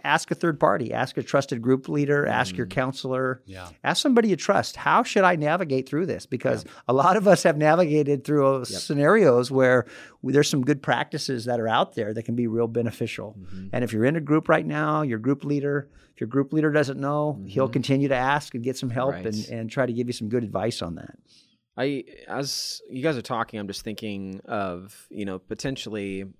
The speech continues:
Speaker 2: a listener that is the betrayed spouse that is in that season right now that I want to know. It, it feels like it's killing you that you don't
Speaker 1: Yeah.
Speaker 2: know.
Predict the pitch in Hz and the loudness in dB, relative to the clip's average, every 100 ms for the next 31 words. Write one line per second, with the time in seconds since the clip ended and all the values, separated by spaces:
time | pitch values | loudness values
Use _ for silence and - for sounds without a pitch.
0 | - - 101 101 104 - 101 95 92 85 | -20 -14 -8 -6 -4 -6 -8 -8 -6 -6
1 | 120 104 95 - 98 90 - 92 90 92 | -6 -6 -12 -12 -10 -10 -10 -10 -10 -10
2 | 95 85 80 80 127 110 87 - - 95 | -12 -12 -12 -10 -8 -8 -10 -10 -12 -12
3 | 92 90 104 87 92 92 85 85 95 95 | -12 -8 -8 -8 -10 -10 -12 -12 -12 -8
4 | 98 104 - 98 92 90 87 87 85 _ | -8 -8 -10 -10 -8 -8 -8 -10 -14 _
5 | _ _ _ 98 - 104 - 107 101 90 | _ _ _ -14 -10 -12 -8 -6 -6 -10
6 | 90 - - 113 107 104 95 80 98 110 | -12 -14 -10 -8 -8 -10 -10 -12 -12 -10
7 | 98 80 95 95 90 92 | -10 -10 -10 -10 -10 -12